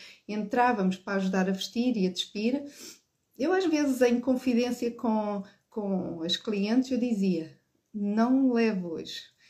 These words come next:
Eh, já viu e já ouviu as opiniões,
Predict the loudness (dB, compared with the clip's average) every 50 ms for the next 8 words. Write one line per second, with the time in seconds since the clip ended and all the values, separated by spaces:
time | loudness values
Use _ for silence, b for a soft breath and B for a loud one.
0 | b b b b b 0 2 4 4 6 4 4 2 0 2 2 2 2 2 4
1 | 4 6 6 6 4 0 -2 -4 -4 -2 2 2 4 4 4 4 4 4 4 4
2 | 4 4 2 2 2 0 0 -2 -2 -6 -8 -6 -2 -2 0 2 4 6 6 6
3 | 4 2 -4